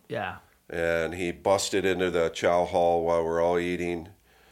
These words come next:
Speaker 2: and began to dress everybody down.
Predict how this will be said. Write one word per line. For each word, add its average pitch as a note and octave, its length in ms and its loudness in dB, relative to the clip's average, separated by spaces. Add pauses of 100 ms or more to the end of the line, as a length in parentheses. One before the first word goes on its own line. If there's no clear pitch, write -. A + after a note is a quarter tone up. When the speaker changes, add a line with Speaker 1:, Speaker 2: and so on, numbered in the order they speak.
(400)
Speaker 2:
and E2+ 400 -2
began F2+ 380 -2
to D#2+ 300 0 (260)
dress G2 380 0
everybody F2+ 520 0
down. F2 640 0